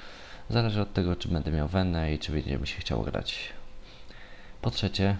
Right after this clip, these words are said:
proszę każdego, kto ogląda ten film, o wyrażenie swojej opinii poprzez napisanie komentarza lub po prostu, jeśli wam się nie chce napisać komentarza,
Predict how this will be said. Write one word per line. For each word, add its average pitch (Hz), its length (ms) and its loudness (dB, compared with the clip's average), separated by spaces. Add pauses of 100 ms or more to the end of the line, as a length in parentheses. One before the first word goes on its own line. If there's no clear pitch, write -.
(100)
proszę 85 240 0
każdego, 87 380 0
kto - 160 -2
ogląda 85 300 2
ten 85 200 2
film, 95 360 4 (140)
o - 60 -2
wyrażenie 87 540 2
swojej 90 380 2
opinii 85 400 2
poprzez 85 340 -4
napisanie 95 400 0
komentarza 85 680 2 (160)
lub 82 200 0
po 87 100 2
prostu, 90 360 0
jeśli - 240 0
wam 73 140 0
się 73 140 -2
nie 87 160 4
chce 82 220 0 (180)
napisać - 340 -4
komentarza, 73 580 0